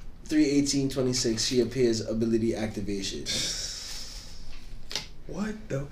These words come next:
Speaker 1: Makima
Speaker 2: they better make this on some Final Fantasy,
Speaker 1: Makima is
Speaker 2: Metal
Speaker 1: still
Speaker 2: Gear Solid
Speaker 1: This is the
Speaker 2: animation.
Speaker 1: one you want me to read or the one after?
Speaker 2: Yes, and all the devils. But I, yo, side cut.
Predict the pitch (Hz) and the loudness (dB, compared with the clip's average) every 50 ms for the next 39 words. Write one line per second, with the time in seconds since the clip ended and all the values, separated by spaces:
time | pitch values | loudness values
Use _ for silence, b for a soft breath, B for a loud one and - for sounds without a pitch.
0 | - - 117 120 131 143 151 170 190 247 285 285 277 269 240 208 170 160 165 165 | -8 -6 -2 2 6 6 8 10 8 8 8 6 4 4 4 4 4 4 4 4
1 | 180 - - 170 170 170 - 147 143 143 - 135 127 - - - 147 151 156 156 | 4 4 4 4 4 4 0 0 0 0 0 -2 -4 -4 -2 -2 -2 0 0 -2
2 | 156 156 151 151 - 151 147 143 139 139 147 151 - 139 131 135 139 143 143 - | -4 -6 -6 -4 -2 -2 0 4 6 6 6 6 6 4 4 6 6 4 4 4
3 | 143 139 139 135 135 135 131 139 143 147 147 151 139 139 139 139 135 - - 139 | 2 4 4 6 6 8 8 8 8 8 8 8 8 8 6 6 4 2 2 2
4 | 135 135 131 127 131 - - 131 131 139 143 143 151 139 139 147 143 143 139 143 | 2 2 2 0 -2 -4 -2 0 4 4 6 6 6 6 8 10 10 10 10 10
5 | 143 143 135 139 143 143 143 156 180 185 160 135 120 117 113 117 110 104 95 92 | 10 10 10 10 8 6 6 6 6 6 6 6 6 6 4 4 2 0 -2 -4
6 | - - - 101 - - - 143 135 127 127 - - 143 135 120 - 139 147 147 | -8 -8 -10 -10 -8 -6 -2 -2 -2 -2 -2 -6 -6 -6 -6 -2 2 2 4 4
7 | 143 143 143 139 139 139 139 135 135 - 139 - - 151 175 190 202 190 - - | 4 2 0 0 -2 -2 -2 -4 -4 -4 -4 -2 0 4 4 4 4 4 2 -2
8 | 151 151 147 139 131 127 120 131 135 - - - - - 180 175 180 175 - - | 2 6 6 6 6 4 0 -4 -6 -8 -8 -8 -2 0 0 0 0 0 0 0
9 | 123 - | 0 0